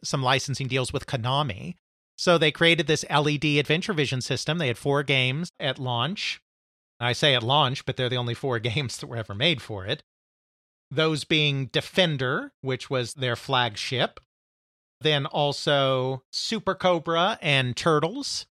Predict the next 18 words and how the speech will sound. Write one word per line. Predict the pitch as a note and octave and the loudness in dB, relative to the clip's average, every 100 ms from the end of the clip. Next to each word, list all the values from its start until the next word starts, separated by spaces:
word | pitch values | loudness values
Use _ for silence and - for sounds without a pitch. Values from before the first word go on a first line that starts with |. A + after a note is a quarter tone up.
| _ _ - | _ _ 2
both | D3+ C#3+ C#3 - - | 4 4 2 -4 0
licensed | C3+ C#3 - C3 C3 - | 2 4 2 -4 -6 -8
from | - C3+ B2+ A#2+ | -2 0 0 -4
Konami, | - B2 A2 G#2+ B2+ A#3 - - | -6 -4 -2 0 -2 -4 -8 -6
and | D#3+ F3 F#3+ F3 D#3 | 0 2 2 0 -4
Space | - A#3 C4 - | 2 2 2 0
Force | E3 B2 F#2+ - - _ | 2 2 0 -6 -8 _
by | D3 C#3 C#3 | 4 6 6
a | E3+ D3+ C#3 C3+ B2+ B2 D3+ | 4 2 4 4 2 0 0
more | D3+ D3+ | 4 4
obscure | C3+ - - F#3+ G3 F3 | 2 -2 0 4 6 4
coin-op | D3 D#3 C3+ C3+ | 2 2 2 0
company | C#3+ B2+ B2 | 0 -2 -2
called | C3 A#2 | -2 2
Venture | D3+ F3+ D#3 | 0 0 -2
Line, | B2 A2 G#2 G#2 G#2 _ - | -2 -2 -2 -6 -10 _ -4
which | C#3+ C3 - | -2 -2 2
is | C#3+ B2+ A#2 | 2 2 0